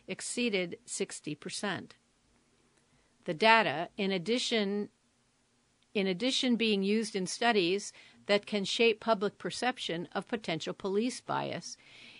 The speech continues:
is used in court by criminal defendants who allege bias played a role in their traffic stops. Analysis of the data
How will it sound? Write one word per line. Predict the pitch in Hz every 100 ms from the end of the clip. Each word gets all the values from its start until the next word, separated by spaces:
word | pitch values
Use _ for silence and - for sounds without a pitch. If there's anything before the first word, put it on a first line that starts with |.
| -
is | 247 220
used | 247 262 262 -
in | 247
court | 233 - 233 151 -
by | 196
criminal | 185 - 247 262 262
defendants | 254 240 180 151 139 - - - -
who | - 208
allege | 190 190 208 208 -
bias | 165 151 147 156 -
played | - 165 160
a |
role | 165 214 240 147 151 -
in | 170
their | 156 160
traffic | 226 220 - -
stops. | - 117 - - - _ _ _ _ _ _ _ _ _ _ _ - _ _
Analysis | 185 196 214 262 - 220 202
of | 151
the | 170
data | 143 220 226 - -